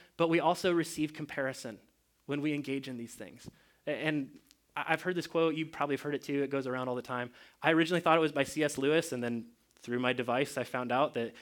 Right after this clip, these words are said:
it's one of those quotes nobody knows exactly who said it first, but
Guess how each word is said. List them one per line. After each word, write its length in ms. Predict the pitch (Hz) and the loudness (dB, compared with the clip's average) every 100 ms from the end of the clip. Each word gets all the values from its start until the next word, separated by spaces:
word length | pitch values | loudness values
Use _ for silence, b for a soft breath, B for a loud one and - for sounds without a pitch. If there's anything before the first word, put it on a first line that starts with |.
| B | B
it's 140 | 127 135 | -8 0
one 100 | 151 | 2
of 40 | |
those 120 | 143 | 2
quotes 260 | - 151 147 | 2 0 0
nobody 260 | 131 143 156 | -2 0 2
knows 200 | 160 147 | 2 2
exactly 400 | 131 127 - 139 | 0 0 0 -4
who 100 | 147 | 0
said 200 | 151 143 | -2 -2
it 80 | |
first, 380 | - 135 156 - | -4 -4 -4 -6
but 200 | 127 117 | -8 -8